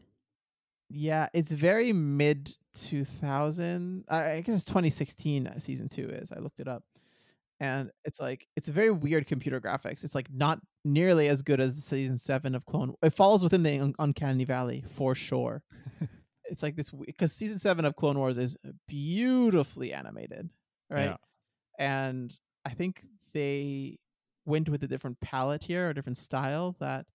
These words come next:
Speaker 1: it reminds me of more of a childish show. And I know that's, like, I, I shouldn't be judging.
Speaker 2: W-, we have talked about this before, h-, about how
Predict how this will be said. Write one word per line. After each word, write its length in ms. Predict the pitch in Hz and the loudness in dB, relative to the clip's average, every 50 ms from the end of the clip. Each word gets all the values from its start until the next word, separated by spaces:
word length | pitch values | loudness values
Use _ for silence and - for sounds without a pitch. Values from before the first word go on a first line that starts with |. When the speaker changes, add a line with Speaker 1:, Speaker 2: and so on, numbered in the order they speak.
| _ _ _ _ _ _ _ _ _ _ _ _ _ _ _ _ _ _ _ _ _ _ _ _ _ _ _ _ | _ _ _ _ _ _ _ _ _ _ _ _ _ _ _ _ _ _ _ _ _ _ _ _ _ _ _ _
Speaker 1:
it 60 | 147 | 0
reminds 560 | 143 139 147 139 135 131 135 143 139 135 139 135 | 0 2 2 2 2 2 2 2 2 0 0 -2
me 520 | 139 135 127 120 120 123 123 113 - - _ _ _ _ _ _ _ _ _ _ _ _ _ _ _ _ - | -4 -2 -2 -2 -4 -4 -6 -6 -8 -12 _ _ _ _ _ _ _ _ _ _ _ _ _ _ _ _ -2
of 160 | 147 131 131 | -2 0 0
more 260 | 131 131 135 143 147 143 | 0 2 4 6 6 4
of 80 | - | 4
a 60 | 139 | 0
childish 880 | - - - - - 135 131 147 151 143 135 131 110 - - - - - | -4 -4 -10 -12 -8 -6 -4 -4 -4 -4 -4 -6 -8 -10 -10 -12 -14 -14
show. 340 | - - - - - - 160 - _ _ _ _ - | -14 -16 -16 -16 -18 -20 -20 -20 _ _ _ _ -8
And 160 | 143 147 143 | -6 -4 -2
I 140 | 127 104 135 | -2 -2 -2
know 120 | 143 160 160 | 0 0 0
that's, 220 | 165 151 - - | 0 -2 -2 -2
like, 300 | 139 131 135 - - - _ _ _ _ _ _ | -2 -2 -2 -4 -8 -16 _ _ _ _ _ _
I, 200 | 135 135 131 123 85 123 | -2 -2 -2 -2 -2 -4
I 40 | 131 | -4
shouldn't 320 | - - - 151 139 135 | -4 -6 -6 -6 -6 -4
be 100 | 139 131 | -6 -6
judging. 580 | 160 - 143 127 127 - 131 127 123 123 127 - - _ _ _ _ _ _ | -6 -4 -6 -6 -4 -4 -6 -6 -6 -8 -8 -12 -14 _ _ _ _ _ _
Speaker 2:
W-, 160 | 208 175 139 | -10 -8 -2
we 140 | 131 139 143 | 0 2 4
have 260 | 147 135 123 - - | 4 2 2 -2 -4
talked 240 | - 143 139 147 - | 2 2 2 2 2
about 220 | 135 117 110 101 | 0 0 0 0
this 140 | 107 110 104 | -2 -6 -8
before, 600 | - 107 101 - - 123 113 104 101 104 107 110 - _ _ _ 101 | -8 -12 -12 -6 -2 0 0 2 0 0 -2 -4 -6 _ _ _ -12
h-, 80 | 101 98 113 - - | -10 -10 -10 -10 -10
about 320 | 123 101 110 107 104 - | -6 -4 -4 -4 -4 -6
how 260 | - 110 107 107 107 | -6 -4 -4 -2 -4